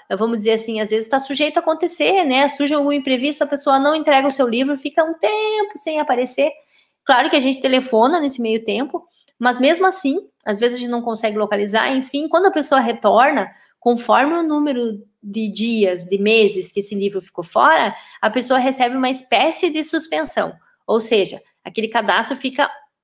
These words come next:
nós colocamos uma observação que tranca aquele cadastro pra empréstimo de livro durante um período, né? Sei lá, quinze dias, um mês sem poder pegar um livro, uma penalidade, mas não multa, né? Porque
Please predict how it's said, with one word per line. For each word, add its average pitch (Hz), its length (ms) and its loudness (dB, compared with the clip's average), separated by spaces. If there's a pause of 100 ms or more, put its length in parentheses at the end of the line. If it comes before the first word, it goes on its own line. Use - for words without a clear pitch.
(280)
nós 226 200 0
colocamos 233 360 0
uma 233 80 2
observação 277 640 0 (320)
que 285 120 -2
tranca 330 400 2
aquele 392 200 -2
cadastro 262 500 2
pra 254 180 4
empréstimo 240 500 0
de 240 80 -4
livro 220 240 -6
durante 233 280 -2
um 247 80 -6
período, 233 520 -4 (180)
né? 214 340 -6 (120)
Sei - 140 0
lá, 214 280 4 (240)
quinze 214 280 -4
dias, 190 580 -4
um 196 120 -8
mês 214 240 -4
sem 220 140 -8
poder 196 200 -4
pegar 196 240 -4
um 190 80 -6
livro, 240 340 -4 (220)
uma 226 200 2
penalidade, 285 1000 0
mas 202 180 -2
não 233 220 -2
multa, 208 500 -2 (300)
né? 208 160 0
Porque 214 640 -6